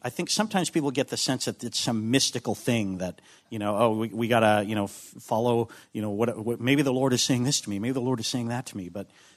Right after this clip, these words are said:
you know, calling is really, ultimately, it's about what you choose to do.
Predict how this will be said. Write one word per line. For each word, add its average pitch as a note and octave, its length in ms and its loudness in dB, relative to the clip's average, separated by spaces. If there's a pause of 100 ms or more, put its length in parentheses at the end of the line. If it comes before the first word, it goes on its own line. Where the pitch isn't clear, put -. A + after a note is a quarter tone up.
you D#3 60 0
know, D3 100 2
calling F3 560 6
is B2+ 440 -2
really, C3 460 2 (380)
ultimately, B2+ 560 4
it's A2 160 -4
about A#2 280 2
what B2+ 280 4 (340)
you B2 160 -2
choose B2 340 0
to G#2+ 80 -4
do. C#3 320 -4